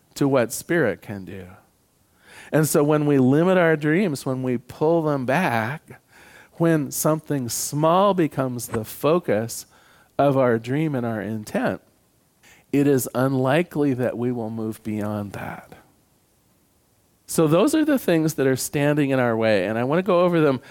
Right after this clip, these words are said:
uh, really quickly again. The first one, that we just take what's given us, that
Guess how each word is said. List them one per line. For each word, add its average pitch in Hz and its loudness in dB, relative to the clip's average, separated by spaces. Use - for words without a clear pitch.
uh, 139 4
really 156 4
quickly 185 0
again. 131 2
The 160 4
first 196 0
one, 160 2
that 131 2
we 139 2
just 147 -2
take 165 0
what's 180 0
given 131 0
us, 107 -4
that 110 0